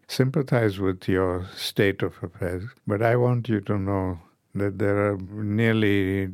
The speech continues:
hundred and fifty million people at that time in nineteen thirties, a hundred and fifty million people who are in worse situation than you are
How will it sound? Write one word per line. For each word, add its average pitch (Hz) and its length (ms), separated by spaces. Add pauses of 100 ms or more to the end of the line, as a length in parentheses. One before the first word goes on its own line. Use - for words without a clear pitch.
(160)
hundred 110 360
and 95 220
fifty 113 360
million 107 580
people 101 340
at 95 180
that 107 280
time 92 300
in 92 180
nineteen 90 560
thirties, 95 640 (560)
a 92 120
hundred 110 320
and 95 180
fifty 104 340
million 101 540
people 101 320
who 98 260
are 98 180
in 95 220
worse 117 400 (340)
situation 98 880
than 90 260
you 104 280
are 82 280